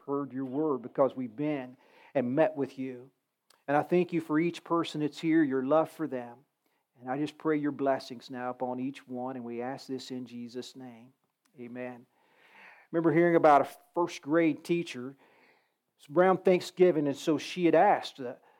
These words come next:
the students, she said, uh, "I want you to be able to take a piece of paper and draw something that you're thankful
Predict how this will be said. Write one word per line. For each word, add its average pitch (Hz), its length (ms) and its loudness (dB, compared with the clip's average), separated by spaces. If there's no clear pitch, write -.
the 131 60 -10
students, 220 520 -4
she 156 180 -12
said, 143 400 -2
uh, 135 140 -4
"I 147 60 -12
want 208 300 -6
you 196 160 -2
to 175 100 0
be 170 320 2
able 165 160 0
to 160 100 -8
take 175 200 -2
a - 20 -8
piece - 320 -14
of 185 100 -12
paper 151 520 -8
and 143 120 -10
draw 175 440 4
something 147 540 -6
that 147 180 -8
you're 143 140 -14
thankful 151 420 -12